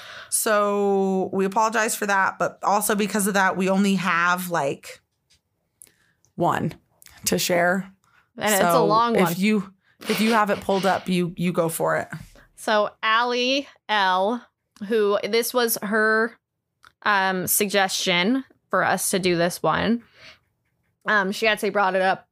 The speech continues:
Speaker 2: on an email back in January. Um, and then we were like, "Ooh, that's a good one for Saint Patrick's Day." So we saved it. Um, but she <laughs> has a nice long rant that is similar to a lot of the stuff that we've said,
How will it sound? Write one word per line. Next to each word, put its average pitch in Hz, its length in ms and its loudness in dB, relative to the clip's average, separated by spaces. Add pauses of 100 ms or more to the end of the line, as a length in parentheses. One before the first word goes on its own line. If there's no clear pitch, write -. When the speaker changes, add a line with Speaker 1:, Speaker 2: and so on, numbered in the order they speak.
(240)
Speaker 2:
on 214 160 4
an 196 120 0
email 202 540 0
back 185 260 0
in 180 140 0
January. 175 1000 0 (500)
Um, 160 580 0 (140)
and 175 200 0
then 170 380 0
we 180 80 0
were 165 120 0
like, 147 360 -2
"Ooh, 185 240 0
that's 180 300 0
a - 20 -6
good 175 160 0
one 180 180 0
for 175 280 0
Saint 180 280 -2
Patrick's 190 360 -2
Day." 175 240 2 (100)
So - 220 0
we 185 80 -2
saved 190 320 -2
it. - 180 -2 (480)
Um, 196 320 0
but 185 240 0
she 240 720 0 (180)
<laughs> - 180 -20 (320)
has 226 260 0
a 196 100 0
nice 196 540 0
long 196 440 0
rant 190 460 0
that 185 260 0 (380)
is - 180 0
similar 285 340 2
to 269 120 -2
a 226 80 0
lot 208 240 2
of 196 60 0
the 196 60 -10
stuff 196 260 -2
that 185 100 0
we've 185 220 0
said, 190 580 0